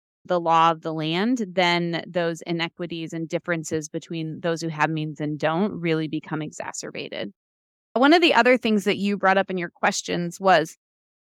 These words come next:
issues of pregnancy healthcare in general, both in Iowa and abroad.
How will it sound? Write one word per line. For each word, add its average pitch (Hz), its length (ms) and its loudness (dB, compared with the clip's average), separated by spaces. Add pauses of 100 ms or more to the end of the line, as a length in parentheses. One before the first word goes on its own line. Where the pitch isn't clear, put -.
(420)
issues 214 400 4
of 170 300 6 (160)
pregnancy 208 580 4
healthcare 175 800 4
in 180 220 -2
general, 170 520 0
both 170 260 0
in 170 120 0
Iowa 170 300 0
and 165 100 -6
abroad. 156 460 0